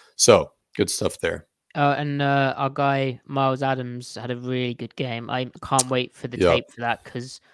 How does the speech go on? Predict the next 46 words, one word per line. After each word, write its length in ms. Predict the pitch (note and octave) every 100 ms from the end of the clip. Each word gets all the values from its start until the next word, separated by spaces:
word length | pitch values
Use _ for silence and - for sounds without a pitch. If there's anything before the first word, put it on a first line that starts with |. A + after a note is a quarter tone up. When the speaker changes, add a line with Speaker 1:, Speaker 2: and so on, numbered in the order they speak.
| _ _ _ _ -
Speaker 2:
I 80 | B2+
mean, 360 | B2 A#2+ B2+
the, 280 | B2+ C3 C3+
the 100 | C3
standout 520 | - D3 C#3 B2+ A#2
was 160 | A#2+ A2
that 220 | A#2 A#2
third 300 | - B2+ A#2+
and 140 | B2
two 420 | - C3+ B2+ A#2 A2+
quick 240 | - C3 -
swim 260 | - A#2+ A#2
to 100 | -
beat 160 | A#2+
the 80 | A#2+
guard 480 | - A#2 A2+ A2 A2+
on, 400 | A2+ A2 A2 G#2
uh, 200 | A#2+ A#2
I 100 | A2+
think 140 | B2+ A2+
it 20 |
was 80 | A#2
inside 380 | A#2 A2+ A2
zone, 320 | C#3 A2 G#2+ G#2+
and 160 | A2
get 100 | G#2+
the 60 | A#2
tackle 260 | B2+ B2
for 140 | - A#2
loss 120 | A2
to 100 | -
get 160 | B2 -
the 120 | A#2 _ - _ - _
defense 280 | - A#2+ A#2+
off 100 | A2+
the 80 | -
field. 420 | - C3+ C3 C3
But, 220 | C3+ B2
uh, 260 | - _ -
you 160 | C3 B2+
know, 80 |
he 140 | A2+ B2+
looked 200 | B2+ A2+
disruptive, 680 | - - B2 B2 - A2+ B2
had 160 |
a 60 | A#2+